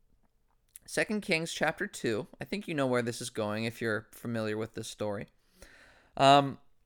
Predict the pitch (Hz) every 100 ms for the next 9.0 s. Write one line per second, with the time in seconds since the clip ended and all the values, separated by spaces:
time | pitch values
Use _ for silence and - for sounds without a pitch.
0 | _ _ _ _ 139 147 147 160 151 151
1 | 139 120 165 170 - - - - - 403
2 | 480 466 440 427 403 185 170 160 120 143
3 | - - - _ _ _ 196 202 196 -
4 | 151 156 156 - - 117 104 95 - _
5 | _ _ _ _ _ _ _ _ _ _
6 | _ - 208 - 170 139 135 117 - 180
7 | 208 220 220 196 160 - 123 117 - 113
8 | - - 92 85 - 95 80 - 127